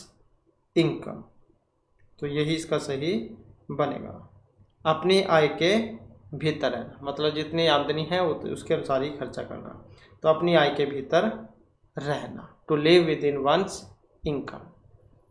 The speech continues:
to make both ends meet। इसके बाद आ जाता है which sentence is correct। अब यहाँ पर एक सही है, वो कौन से वाला है? यहाँ पर we traveled by auto,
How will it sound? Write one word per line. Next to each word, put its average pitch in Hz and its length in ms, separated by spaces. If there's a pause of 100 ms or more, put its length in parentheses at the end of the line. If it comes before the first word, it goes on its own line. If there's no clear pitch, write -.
(480)
to 151 160
make 147 320
both 156 320 (320)
ends 120 180
meet। - 380 (1900)
इसके 170 220
बाद 196 180
आ 202 40
जाता 185 260
है 175 160
which 214 280
sentence 175 520
is 185 220
correct। - 380 (320)
अब 143 140
यहाँ 147 200
पर 170 140
एक 175 120
सही 147 300
है, 156 400 (100)
वो 165 120
कौन 151 260
से 135 140
वाला 120 240
है? - 320 (1040)
यहाँ 165 220
पर 208 200 (800)
we 190 200
traveled 185 500
by 170 420
auto, 160 600